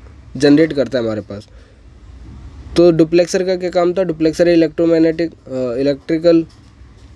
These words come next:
electronic switch था जो हमारे पास क्या है, interference को प्रिवेंट करता है। तो सबसे पहले antenna का काम हमें पता है, generate करता है और detect करता है।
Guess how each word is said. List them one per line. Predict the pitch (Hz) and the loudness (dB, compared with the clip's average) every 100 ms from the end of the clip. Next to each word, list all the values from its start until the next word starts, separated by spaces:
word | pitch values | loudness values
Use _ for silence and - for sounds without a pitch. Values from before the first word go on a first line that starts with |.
| - - | -20 -10
electronic | 127 135 - 165 165 | 0 0 2 2 2
switch | 160 165 | 0 -4
था | - 160 208 - - _ - | -2 -6 -6 -18 -20 _ -14
जो | 127 165 | 0 2
हमारे | 165 160 | 4 0
पास | 160 170 | 0 -2
क्या | 165 175 | 0 -4
है, | 214 _ - - 156 | -4 _ -20 -12 -6
interference | 156 170 170 170 165 | -2 0 2 2 0
को | - 240 | -2 -2
प्रिवेंट | - - - 151 151 143 | -2 -20 -2 2 2 0
करता | 131 104 104 | -4 -6 -10
है। | 101 - - - | -12 -16 -20 -10
तो | 147 | -2
सबसे | 151 160 175 | 0 0 2
पहले | 175 175 | 4 4
antenna | 170 165 175 | 0 0 -2
का | 175 | -2
काम | 165 165 | -2 -2
हमें | 165 160 | -2 -2
पता | 160 165 | -4 -6
है, | 180 - - - | -8 -20 -20 -10
generate | 143 147 165 165 | 0 4 4 2
करता | 170 160 | 0 2
है | 170 180 - - - | -2 -2 -20 -20 -2
और | 139 | -2
detect | 156 147 147 135 | 0 0 0 0
करता | 110 101 | -4 -4
है। | 98 | -10